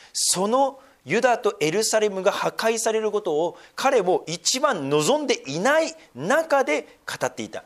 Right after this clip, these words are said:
言う、言うならば、自分が語っている対象と自分が一体なんですね。で、これが神様が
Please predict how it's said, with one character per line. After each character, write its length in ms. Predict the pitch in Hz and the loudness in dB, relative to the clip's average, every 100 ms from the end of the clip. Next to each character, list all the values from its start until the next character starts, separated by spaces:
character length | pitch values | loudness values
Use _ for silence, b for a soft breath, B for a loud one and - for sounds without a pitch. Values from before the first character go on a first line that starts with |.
| B B B | B B B
言 240 | 135 214 220 | -2 0 0
う、 40 | |
言 140 | - 214 | 0 0
う 20 | |
な 100 | 214 | 2
ら 100 | 160 | 2
ば、 220 | 151 123 - - | 2 0 -4 -6
自 100 | 190 | -2
分 100 | 269 | -2
が 60 | |
語 280 | - 170 214 | -2 0 0
っ 120 | 214 | 0
て 80 | 214 | 0
い 40 | |
る 100 | 214 | 0
対 220 | 196 180 180 | 0 0 0
象 260 | - 170 | 0 0
と 120 | 160 | 0
自 160 | 170 156 | -2 -4
分 160 | 180 190 | -4 -2
が 160 | 202 - | -2 -2
一 160 | 185 - _ | -6 -6 _
体 320 | - - 220 | -8 -6 -8
な 120 | 202 | -12
ん 140 | 139 - | -14 -16
で 100 | - | -20
す 120 | - | -20
ね。 60 | - _ _ _ _ B B B B B | -20 _ _ _ _ B B B B B
で、 100 | 214 | 0
こ 120 | 220 | 2
れ 100 | 269 | 4
が 120 | 277 | 2
神 320 | 277 262 262 | 2 -2 -2
様 240 | 240 165 110 | -2 0 2
が 340 | 127 143 92 | 2 0 -4